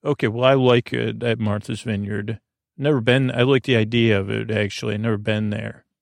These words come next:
Okay, but back to Monaco. Okay, well, this is, this is called the Bergeron. This is the Kingdom of Bergeron. It's right off of, uh,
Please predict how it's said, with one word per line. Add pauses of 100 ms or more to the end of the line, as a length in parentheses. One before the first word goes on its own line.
(1200)
Okay,
but
back
to
Monaco. (360)
Okay,
well,
this
is,
this
is
called
the
Bergeron.
This
is
the
Kingdom
of
Bergeron.
It's
right
off
of,
uh,